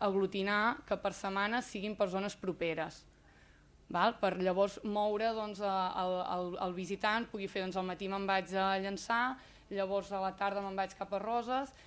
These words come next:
i la següent setmana, doncs, potser centralitzar-ho més en un Cantallops, un Campmany.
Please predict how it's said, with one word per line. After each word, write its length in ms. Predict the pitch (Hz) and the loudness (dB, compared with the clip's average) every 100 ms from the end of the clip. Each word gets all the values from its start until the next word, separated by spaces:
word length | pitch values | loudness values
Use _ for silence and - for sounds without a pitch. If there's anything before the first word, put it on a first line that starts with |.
| - 214 | -8 0
i 20 | |
la 120 | 196 | 0
següent 260 | 202 202 202 | 0 0 -2
setmana, 380 | - 202 208 214 | -2 0 0 0
doncs, 160 | 202 | -4
potser 280 | - 196 202 | -6 -6 -4
centralitzar-ho 580 | 190 190 190 180 190 190 | -4 0 0 2 2 2
més 200 | 190 202 196 | 0 0 0
en 80 | |
un 140 | 185 180 | 0 2
Cantallops, 720 | 202 180 196 214 220 214 180 | 2 4 4 6 6 4 0
un 80 | 190 180 | -4 0
Campmany. 500 | 196 208 214 220 | 0 0 0 0